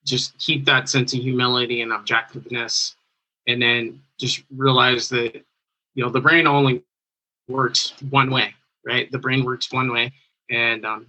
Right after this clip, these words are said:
if we remember that, you know, everything is a psychological process, um, then I, I think, you know, as leaders, we'll be able to kinda move forward and, and achieve our goals and help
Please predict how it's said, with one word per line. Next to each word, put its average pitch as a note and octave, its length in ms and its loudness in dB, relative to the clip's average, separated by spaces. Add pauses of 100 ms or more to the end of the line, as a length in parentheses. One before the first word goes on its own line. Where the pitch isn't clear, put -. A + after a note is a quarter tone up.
if - 180 -8
we C3+ 140 2
remember C3+ 460 2
that, A#2+ 400 2 (480)
you B2 100 -4
know, A#2 220 -6
everything C#3 420 2
is B2 180 -2
a - 40 -8
psychological A#2 880 -2
process, A#2+ 720 0 (580)
um, G#2+ 380 -8 (420)
then B2 200 0
I, A#2 160 0 (100)
I A2+ 140 2
think, B2 280 0 (140)
you C3+ 160 -4
know, A#2 80 -2
as A#2+ 260 2
leaders, C3 440 2
we'll A#2+ 160 0
be A#2 120 0
able A2+ 200 0
to G#2+ 180 -6 (440)
kinda A#2+ 180 2
move A2+ 240 -2
forward A#2 460 4
and, G#2+ 300 -8
and A2 140 -8
achieve A2 320 2
our G#2 140 -2
goals A2+ 480 -2
and G2+ 180 -8
help - 220 -8